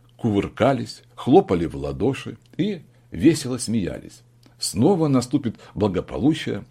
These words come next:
снова в племени будут большие запасы мяса.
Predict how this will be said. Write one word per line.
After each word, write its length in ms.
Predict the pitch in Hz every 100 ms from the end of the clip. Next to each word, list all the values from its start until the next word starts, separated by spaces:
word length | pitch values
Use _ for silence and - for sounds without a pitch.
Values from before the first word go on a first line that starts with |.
| -
снова 500 | - 104 139 110 80
в 80 | -
племени 580 | - 127 185 170 165 160
будут 400 | 101 117 98 - - -
большие 680 | 69 80 73 - 127 147 147
запасы 540 | 80 - 85 85 -
мяса. 500 | 78 69 - - -